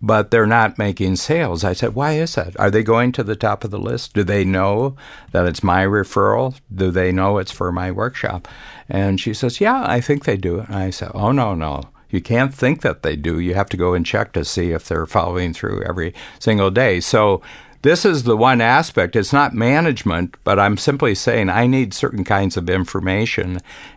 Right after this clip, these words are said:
and it's mainly on the information basis. So one of mine is black holes. Okay, you know, great referrals are provided by multipliers. That's what I call the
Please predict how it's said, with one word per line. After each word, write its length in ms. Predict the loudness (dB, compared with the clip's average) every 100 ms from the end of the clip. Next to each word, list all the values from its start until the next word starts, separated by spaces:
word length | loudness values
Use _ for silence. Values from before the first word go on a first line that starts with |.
| _
and 220 | -2 0
it's 140 | 2
mainly 320 | 2 4 2 2
on 120 | 2
the 80 | 2
information 640 | 0 0 0 0 0 0
basis. 400 | -2 -2 -6 -6
So 160 | 0 2
one 220 | 4 2
of 60 | 2
mine 260 | 2 0
is 160 | -2 -4
black 380 | 0 2 2 0
holes. 640 | 0 0 -2 -6 -12 -14 -16 -20 -20 -14 -2
Okay, 500 | 0 2 0 0 -4
you 140 | 0
know, 120 | 0
great 280 | 4 2 2
referrals 580 | 2 0 2 4 2 2
are 140 | 0
provided 640 | 0 0 2 2 2 0 0
by 180 | 0 0
multipliers. 800 | 0 0 -4 -4 -2 -2 -4
That's 220 | -4 -4 -4
what 260 | -2 0
I 120 | -2 -6
call 340 | -2 0 0
the 380 | -4 -6 -6 -8